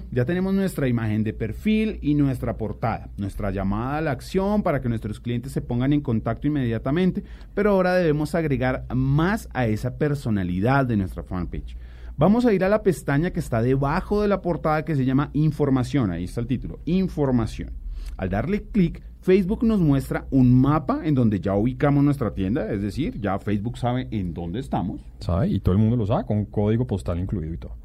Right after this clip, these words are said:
Speaker 1: La dirección, nos va a mostrar la dirección al lado de ese mapa. Nos va a mostrar también el teléfono de contacto y una página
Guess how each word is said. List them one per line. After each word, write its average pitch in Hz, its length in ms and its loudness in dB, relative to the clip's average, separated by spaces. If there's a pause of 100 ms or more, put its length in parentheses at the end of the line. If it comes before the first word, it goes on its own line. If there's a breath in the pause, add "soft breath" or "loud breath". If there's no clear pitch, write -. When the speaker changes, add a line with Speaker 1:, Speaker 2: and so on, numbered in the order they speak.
(160)
Speaker 1:
La 151 220 2
dirección, 139 600 6
nos 220 120 0
va 139 80 4
a - 40 4
mostrar 151 360 2
la 165 120 4
dirección 151 680 4
al 104 280 2
lado 151 320 2
de 139 240 4
ese 117 180 -2
mapa. 107 400 0
Nos 104 240 0
va 117 40 2
a 131 40 2
mostrar 208 300 0
también 214 320 2
el 220 80 0
teléfono 156 400 2
de 190 100 -2
contacto 139 560 0 (380 loud breath)
y 139 100 4
una 196 300 6
página 226 400 4